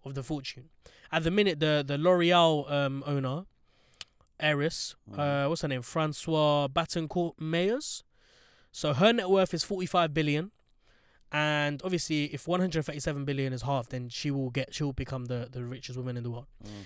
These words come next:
Speaker 1: And the thing is, this lady doesn't do anything. She just writes books. In one of her books, she writ,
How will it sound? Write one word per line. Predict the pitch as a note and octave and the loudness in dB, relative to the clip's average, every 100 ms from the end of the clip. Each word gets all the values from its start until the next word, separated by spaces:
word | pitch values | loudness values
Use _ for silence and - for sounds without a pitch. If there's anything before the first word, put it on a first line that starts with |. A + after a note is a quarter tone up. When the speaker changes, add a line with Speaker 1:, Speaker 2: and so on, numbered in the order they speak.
| - | -4
Speaker 1:
And | F#3+ | 2
the | |
thing | B3 F4+ | 4 4
is, | |
this | C4 B3 | 2 2
lady | E4 D#4+ | 2 2
doesn't | D4 C#4 C#4 | 0 0 2
do | D#4+ | 2
anything. | D3+ C#3 | 2 0
She | A#2 G#3 | -2 0
just | A#3+ A3+ | 0 2
writes | A3+ G#3+ | 2 4
books. | C4 - - - _ _ _ _ _ _ - - - | 2 2 -14 -16 _ _ _ _ _ _ -16 -16 -6
In | - G3+ | 0 6
one | C#4+ | 8
of | G3+ | 8
her | F3 | 6
books, | C#3+ E3+ | 4 0
she | - D#3+ | 0 0
writ, | D#3+ - | 2 0